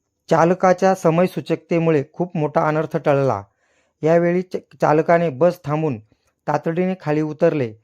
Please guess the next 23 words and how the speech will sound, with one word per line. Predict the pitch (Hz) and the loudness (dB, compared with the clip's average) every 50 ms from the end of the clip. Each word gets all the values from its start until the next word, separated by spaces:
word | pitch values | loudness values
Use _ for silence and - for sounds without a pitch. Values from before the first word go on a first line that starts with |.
| _ _ _ _ _ _ _ - | _ _ _ _ _ _ _ -4
यावेळी | 147 160 175 175 180 175 175 185 196 208 _ _ _ _ _ _ _ _ _ _ _ _ _ _ _ _ _ _ _ _ _ _ - | 0 0 0 2 0 0 0 -2 -2 -4 _ _ _ _ _ _ _ _ _ _ _ _ _ _ _ _ _ _ _ _ _ _ 0
केबिनची | 180 175 170 156 180 180 175 - 185 | 2 2 4 4 4 2 2 0 -4
पुढची | - _ - 180 156 147 - 196 | -4 _ -2 -2 -2 -2 -4 -4
काच | 190 - 185 156 - - - _ | 0 2 4 2 2 2 -4 _
खाली | - - 147 147 160 | -6 -2 0 2 2
पडली | 156 - 170 160 151 160 | 2 2 2 2 2 2
होती. | 151 143 147 143 - 113 101 101 _ _ _ _ _ _ _ _ _ _ - | 0 0 0 -2 -4 -8 -10 -12 _ _ _ _ _ _ _ _ _ _ 0
यावेळी | 147 160 165 160 170 175 175 | 2 4 4 4 4 2 0
बसमध्ये | 151 156 170 165 - 175 170 165 175 165 | 2 2 0 0 0 -2 -4 -4 -4 -4
चाळीस | - 170 156 156 165 160 - - | -4 -2 0 0 0 0 -4 -6
ते | 175 | -10
पंचेचाळीस | - - 170 160 151 151 165 165 165 170 165 - | -6 -4 -4 -4 -2 0 0 0 0 0 -2 -4
प्रवासी | - 160 151 156 156 - - 170 | -4 -2 0 0 0 -2 -6 -10
प्रवास | - - 151 156 165 156 - | -6 -2 -2 0 0 -2 -2
करत | - 160 160 143 | -4 -4 -2 -2
होते. | 147 135 143 143 165 185 - _ _ _ _ _ _ _ _ _ _ _ - | -4 -2 -2 -4 -4 -6 -10 _ _ _ _ _ _ _ _ _ _ _ -2
चालकाच्या | 160 147 156 165 160 - 170 160 - 175 170 | 0 2 2 2 0 0 -2 -2 -2 -2 -4
समयसूचकतेमुळे | - - 160 160 170 165 - - 143 - 165 - _ - 165 160 160 147 135 | -4 -4 -4 -2 -4 -4 -6 -8 -8 -8 -8 -8 _ -6 -4 -4 -2 -4 -4
प्रवाशांना | - - 147 143 151 160 - 175 165 165 160 | -4 -4 -4 -2 -4 -4 -4 -4 -4 -4 -4
कोणतीही | - - 160 156 139 - 156 170 | -6 -6 -8 -8 -6 -6 -8 -8
दुखापत | 151 156 131 - 156 151 147 - 165 151 139 | -8 -8 -6 -4 -4 -2 -2 -2 -4 -4 -2
झाली | 135 131 135 135 | -4 -2 -2 -4
नाही. | 131 127 110 98 | -4 -6 -6 -8